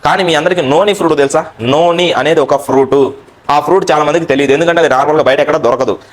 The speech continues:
ఆ నోని ఫ్రూట్ అనేది దానివల్ల ఎంత బెనిఫిట్ ఉంటుంది అంటే, జనరల్గా మనం నోని ఫ్రూట్ తినాలి అంటే తినలేం. అలాంటిది మనకి ఇక్కడ ఏం చేస్తున్నా అంటే ఆ నోని ఫ్రూట్ని మనకి ఒక క్యాప్సూల్ రూపంలో ఇస్తున్నారండి. చూడొచ్చు ఇక్కడ నోని ఫ్రూట్ ఈ విధంగా ఉంటది.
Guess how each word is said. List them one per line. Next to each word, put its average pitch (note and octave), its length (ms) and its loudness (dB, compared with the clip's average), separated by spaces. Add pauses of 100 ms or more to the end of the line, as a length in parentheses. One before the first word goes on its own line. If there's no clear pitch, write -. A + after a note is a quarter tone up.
(120)
ఆ A#2 60 2
నోని F#3+ 280 2
ఫ్రూట్ F3+ 220 0
అనేది D#3+ 240 2
దానివల్ల C#3 320 0
ఎంత D3+ 260 0
బెనిఫిట్ D3 340 -2
ఉంటుంది D#3 260 0
అంటే, C3+ 320 0 (220)
జనరల్గా E3+ 280 0
మనం F#3+ 140 0
నోని F3+ 180 2
ఫ్రూట్ F3+ 260 -2
తినాలి F#3+ 260 2
అంటే F#3 160 0
తినలేం. F3+ 360 0 (720)
అలాంటిది F3+ 460 0
మనకి D#3+ 240 -2
ఇక్కడ D#3 160 0
ఏం F#3+ 100 0 (100)
చేస్తున్నా D3+ 240 -2
అంటే C3+ 120 0
ఆ D3+ 120 0
నోని D3 240 0
ఫ్రూట్ని D3+ 400 -2 (260)
మనకి D3+ 400 0
ఒక - 140 0
క్యాప్సూల్ D3 340 -2
రూపంలో D3 240 0
ఇస్తున్నారండి. A#2 420 -2
చూడొచ్చు D#3+ 200 0
ఇక్కడ B2+ 160 -2
నోని C#3 200 -2
ఫ్రూట్ B2+ 200 -2
ఈ B2 60 4
విధంగా B2 240 2
ఉంటది. F#2+ 200 -6